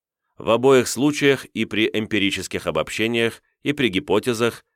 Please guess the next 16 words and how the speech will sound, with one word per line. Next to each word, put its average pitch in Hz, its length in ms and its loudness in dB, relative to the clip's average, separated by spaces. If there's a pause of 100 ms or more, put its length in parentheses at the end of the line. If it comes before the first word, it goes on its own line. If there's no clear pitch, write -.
(260)
мы 143 200 2
пользуемся 139 600 2
дедукцией 98 600 -2
для 87 180 0
вывода 90 360 0
следствий, 110 680 -4 (280)
проверяемых 113 680 0
путем 107 400 0
изучения 113 640 -2
реальных 90 420 0
явлений. 101 580 -2 (720)
В - 120 -20
такой 113 300 2
науке 117 440 2
исторического 101 680 -2
характера, 95 640 0